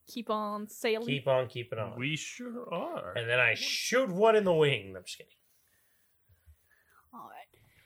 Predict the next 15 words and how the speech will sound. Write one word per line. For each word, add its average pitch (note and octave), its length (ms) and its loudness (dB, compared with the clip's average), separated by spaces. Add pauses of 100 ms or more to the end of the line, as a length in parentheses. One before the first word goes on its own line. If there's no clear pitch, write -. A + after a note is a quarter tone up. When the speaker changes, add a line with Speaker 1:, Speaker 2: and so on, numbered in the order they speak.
(120)
Speaker 1:
So - 120 -6
you F4 160 0
guys G#4 160 4
continue E4+ 400 0
on B3 300 6
for C4 140 2
not A4+ 320 4 (100)
too D#4+ 240 2
long B3 380 8 (280)
before E4 280 0
you F#4 160 4
get - 320 -2
to D#4+ 120 -2
this, C4+ 600 -4 (480)
uh, A3+ 340 4